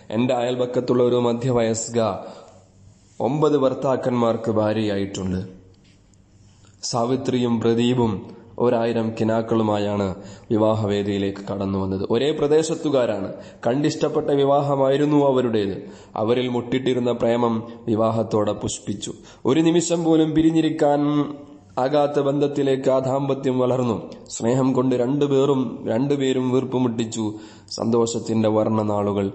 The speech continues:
സ്നേഹത്തിന്റെ കുളിർത്തന്നൽ. വർഷം രണ്ട് കഴിഞ്ഞു. പക്ഷേ പ്രദീപ് ഇപ്പോൾ പറയുന്നത് ഇങ്ങനെയാണ്: "എപ്പോഴും സാവിത്രിക്കൊപ്പം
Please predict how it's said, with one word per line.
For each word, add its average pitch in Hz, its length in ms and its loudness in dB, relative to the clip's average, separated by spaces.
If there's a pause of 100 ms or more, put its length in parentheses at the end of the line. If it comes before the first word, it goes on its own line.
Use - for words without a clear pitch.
(120)
സ്നേഹത്തിന്റെ 135 720 0
കുളിർത്തന്നൽ. 135 800 0 (440)
വർഷം 113 540 -2 (100)
രണ്ട് 117 380 0
കഴിഞ്ഞു. 110 300 0
പക്ഷേ 110 480 -2 (360)
പ്രദീപ് 110 340 2
ഇപ്പോൾ 110 500 0
പറയുന്നത് 107 400 0
ഇങ്ങനെയാണ്: 101 580 -2 (360)
"എപ്പോഴും 156 640 2
സാവിത്രിക്കൊപ്പം 147 1000 0